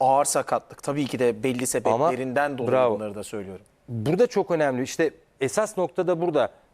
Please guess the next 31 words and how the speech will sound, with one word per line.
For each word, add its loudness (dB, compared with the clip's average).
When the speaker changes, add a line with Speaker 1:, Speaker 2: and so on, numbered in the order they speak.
Speaker 2:
Biz -6
diyoruz 2
ki -2
mesela 0
talihsiz 0
bir -6
sakatlık. -4
Hayır, 0
futbolun -4
içinde -2
olan 2
Speaker 1:
Tabii. 2
Speaker 2:
bir 2
şey -2
bu 0
ve 2
bunun 0
planlamasını 0
yapmazsan 0
Speaker 1:
Ya -2
maç 0
Speaker 2:
so- 0
Speaker 1:
yaparken -2
başına -2
taş -6
düşmüyor -8
oyuncu. -4
Speaker 2:
Ya -2
değil -2
mi? 2
Yani 2